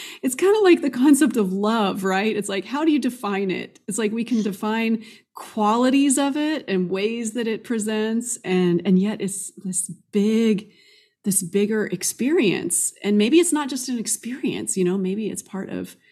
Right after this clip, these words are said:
who we are. You know what I mean? When we're painting or when we're creating, when we're doing any form of creative expression, it's like it can bubble up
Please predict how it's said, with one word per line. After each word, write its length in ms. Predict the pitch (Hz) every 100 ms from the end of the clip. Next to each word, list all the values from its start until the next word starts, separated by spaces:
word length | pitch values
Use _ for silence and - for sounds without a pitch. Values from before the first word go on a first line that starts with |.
| _ _ _ - 190
who 140 | 220
we 180 | 214 190
are. 580 | - 208 233 85 101 185
You 140 | 202 196
know 100 | 185
what 100 | 185
I 80 | 185
mean? 500 | 190 208 247 269 269 _ _ _ _ _ _ _ -
When 180 | 208
we're 80 | 185
painting 560 | 175 - 262 285 196 185
or 40 |
when 140 | 180 185
we're 80 |
creating, 800 | 170 - 185 185 190 147 120 175 -
when 160 | 185
we're 80 | 175
doing 240 | 175 175 -
any 240 | 262 277
form 380 | 226 - 165 151
of 160 | - 156
creative 360 | - 143 -
expression, 720 | - - - - - - - - - - - _ _ _ _
it's 320 | 180 180 -
like 380 | 175 170 165 - _ _
it 140 | - -
can 160 | 185
bubble 380 | 175 165 185 175
up 280 | 175 -